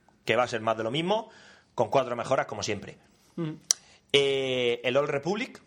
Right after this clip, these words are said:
Speaker 1: ¿vale? El de la Guerra de las Galaxias, de
Speaker 2: Ah.
Speaker 1: Old Republic, la
Speaker 2: Vale,
Speaker 1: antigua
Speaker 2: vale, sí,
Speaker 1: república,
Speaker 2: sí.
Speaker 1: ¿vale? Que
Speaker 2: Pero
Speaker 1: todos estaban diciendo, "¿Caballeros de la antigua república tres?". Pues no. Es un M M O R P G, ¿vale? De
Speaker 2: More,
Speaker 1: LucasArts,
Speaker 2: more.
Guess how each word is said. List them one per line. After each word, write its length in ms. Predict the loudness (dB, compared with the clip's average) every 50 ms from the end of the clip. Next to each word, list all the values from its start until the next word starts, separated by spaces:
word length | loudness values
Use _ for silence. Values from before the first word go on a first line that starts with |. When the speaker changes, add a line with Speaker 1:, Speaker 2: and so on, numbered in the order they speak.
| _ _ _ _ _ _ _ _ _ -10 -2
Speaker 1:
¿vale? 260 | 0 0 0 0 -8 -12 -12 -4
El 240 | -2 0 0 0 0
de 80 | 2 0
la 100 | 2 0
Guerra 200 | 0 0 0 2
de 80 | 2
las 100 | 0 0
Galaxias, 640 | 0 0 0 0 0 0 -2 -2 -2 -6 -8 -4 -2
de 60 | 0
Speaker 2:
Ah. 80 | 2 2
Speaker 1:
Old 160 | 2 0 0
Republic, 400 | -2 -4 -2 -2 -2 -2 -4 -6
la 120 | -4 -2 -2
Speaker 2:
Vale, 40 | -2
Speaker 1:
antigua 180 | 0 -2 0 0
Speaker 2:
vale, 100 | 0 0
sí, 40 | 0
Speaker 1:
república, 360 | -4 -2 -2 -2 -2 -2 -2 0
Speaker 2:
sí. 40 | 0
Speaker 1:
¿vale? 240 | 0 0 -2 -6 -8 -20 -20 -20 -20 -20 -20 -20 -20 -20 _ 0
Que 120 | 2 2
Speaker 2:
Pero 120 | 2 4 2
Speaker 1:
todos 200 | 0 0 0 -2
estaban 260 | 0 0 0 0 0
diciendo, 300 | -2 -2 -2 -2 0 2
"¿Caballeros 320 | 2 2 2 2 0 0
de 60 | 0 -2
la 80 | -2
antigua 280 | -2 -6 -2 -2 -2 0
república 460 | 0 -2 -2 -2 -4 -2 -2 -2 -2
tres?". 180 | 0 -2 -2 -2 0
Pues 140 | -2 -4 -2
no. 340 | 0 -2 -2 -2 -6 -16 _ _ _ _ _ _ _ _ -20 -20 _ 0
Es 180 | 0 0 2 0
un 140 | -2 0 0
M 340 | 0 0 0 -2 0 0 -2
M 240 | -2 -2 0 0
O 140 | 2 0 0
R 180 | 0 -2 -4 -2
P 120 | -2 -2
G, 280 | -2 -2 -2 -2 -4 -12 -20 _ _ _ _ 0
¿vale? 340 | 0 0 0 -2 -8 -12 -20 -14
De 140 | -2 0 0 2
Speaker 2:
More, 100 | 2 0
Speaker 1:
LucasArts, 600 | 0 0 0 0 2 2 0 -2 -2 -6 -10 -10
Speaker 2:
more. 300 | -8 -6 -6 -6 -6 -6